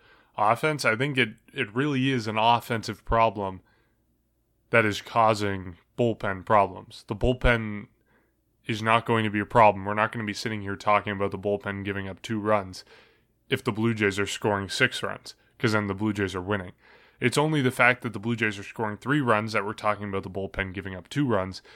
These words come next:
because it ended up costing them the game. But in reality, it's the fact that the Blue Jays only had one hit after the first inning that cost them the game. And that's what really matters in this situation. So, yeah, I'm not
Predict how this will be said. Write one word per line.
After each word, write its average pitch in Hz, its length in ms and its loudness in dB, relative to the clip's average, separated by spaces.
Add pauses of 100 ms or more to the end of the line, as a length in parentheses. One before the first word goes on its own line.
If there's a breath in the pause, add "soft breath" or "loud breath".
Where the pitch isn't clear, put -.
(140)
because 120 280 2
it 120 80 2
ended 113 240 4
up - 140 -4
costing 98 360 0
them 92 380 -10
the 120 120 -4
game. 101 280 0
But 92 100 -8
in 98 140 -4
reality, 110 560 4
it's 90 100 -14
the 107 80 -12
fact 98 260 -4
that 101 120 -10
the 98 40 -10
Blue 101 160 -6
Jays 98 300 -6 (320 loud breath)
only 120 240 2
had 101 180 2
one 107 220 4
hit 95 300 -2
after 98 300 -8
the 92 100 -14
first 101 320 -6
inning 120 260 0 (380 soft breath)
that 117 160 2
cost 104 300 0
them 98 180 -8
the 92 60 -10
game. 90 280 -10
And 98 100 -8
that's 113 300 0
what 95 240 -2 (340 soft breath)
really 104 280 2
matters 92 400 -4
in 92 80 -14
this 90 160 -14
situation. 98 560 -8
So, 135 100 -4
yeah, 123 160 4
I'm 135 100 -4
not 151 280 -2